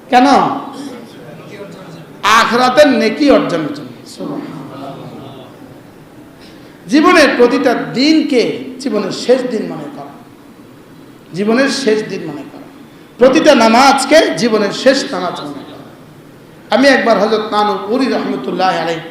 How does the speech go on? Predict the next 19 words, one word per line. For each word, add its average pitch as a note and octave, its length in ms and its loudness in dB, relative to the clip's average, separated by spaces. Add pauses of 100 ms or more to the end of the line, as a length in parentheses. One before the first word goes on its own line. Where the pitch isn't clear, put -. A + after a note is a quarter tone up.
(400)
হযরত C#4 340 0
মৌলানা A3+ 580 4
সুলতান G#3+ 340 -4
আহমদ F3+ 380 -6
নানুপুরি F3+ 560 -6
রহমতুল্লাহ D#3 600 -8
আলাইহি, C#3+ 380 -12 (340)
কি D4+ 120 0
মানুষ B3+ 520 -2
ছিলেন D#3 240 -10
না? E3 100 -12 (1900)
হযরত F#4+ 300 4
নানুপুরি E4 580 4
রহমতুল্লাহ C4+ 520 2
আলাইহি, A3 220 0 (320)
হুজুর, A#3+ 220 0
হুজুরের A#3+ 420 0
কামরা G3+ 300 -2
একা। G#3+ 480 -4